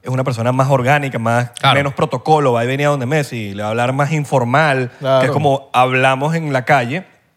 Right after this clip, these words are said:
Speaker 1: a cuando es algo mucho más formal, la televisión, y está el periodista mega tú, y te está hablando de una manera que nadie habla así, y no está mal,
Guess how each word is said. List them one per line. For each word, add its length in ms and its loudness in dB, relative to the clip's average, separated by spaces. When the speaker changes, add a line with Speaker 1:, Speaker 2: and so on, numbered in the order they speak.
Speaker 1:
a 120 2
cuando 800 0
es 120 -4
algo 280 0
mucho 240 -4
más 120 0
formal, 380 2
la 80 0
televisión, 720 0
y 60 -2
está 120 -6
el 80 -4
periodista 540 -2
mega 300 -4
tú, 260 -4
y 60 -2
te 100 -8
está 80 -6
hablando 220 -2
de 20 -2
una 80 -2
manera 260 -2
que 120 -4
nadie 400 0
habla 180 2
así, 380 -4
y 200 2
no 100 0
está 160 0
mal, 320 2